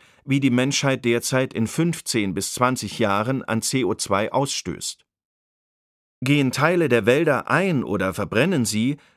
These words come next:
dann wird nicht nur das gebundene Kohlendioxid frei, es wird fortan auch weniger davon aus der Atmosphäre gezogen. Das sommerliche arktische Meereis wiederum, das aber wie in Kapitel vier erklärt nicht als klassisches Kippelement gilt,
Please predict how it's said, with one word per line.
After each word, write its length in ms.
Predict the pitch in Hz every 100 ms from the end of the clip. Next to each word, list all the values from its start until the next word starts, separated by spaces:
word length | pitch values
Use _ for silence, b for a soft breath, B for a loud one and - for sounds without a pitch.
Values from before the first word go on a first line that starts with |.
| b
dann 260 | 131 131 127
wird 240 | 135 139
nicht 240 | 151 165 -
nur 140 | 156
das 200 | 135 127
gebundene 680 | - 98 147 196 - 110 104
Kohlendioxid 960 | - 156 151 113 107 101 98 - 110
frei, 400 | - 104 113 160 170 b b
es 260 | - 143 -
wird 180 | 143 139
fortan 560 | - 151 - 127 143
auch 260 | - 127 -
weniger 340 | 127 120 113
davon 380 | 113 110 120 131
aus 240 | - 117 -
der 140 | -
Atmosphäre 640 | - 104 - 110 107 95
gezogen. 500 | 127 131 175 127 - _ _ _ _ _ _ _ _ _ _ _ _
Das 220 | 127 127
sommerliche 560 | 170 208 160 120 123 -
arktische 480 | 143 165 127 110 104
Meereis 640 | 110 165 139 107 104 -
wiederum, 540 | 101 98 92 110 165 B B B
das 220 | - 107 -
aber 380 | 113 110 110
wie 120 | 104 131
in 160 | 107
Kapitel 360 | - - 117 101
vier 280 | - 139 -
erklärt 500 | 110 - 117 113 113
nicht 300 | 131 - 104
als 240 | 101 -
klassisches 640 | - 131 - 104 101 -
Kippelement 600 | - - 104 95 92 90
gilt, 300 | - 104 147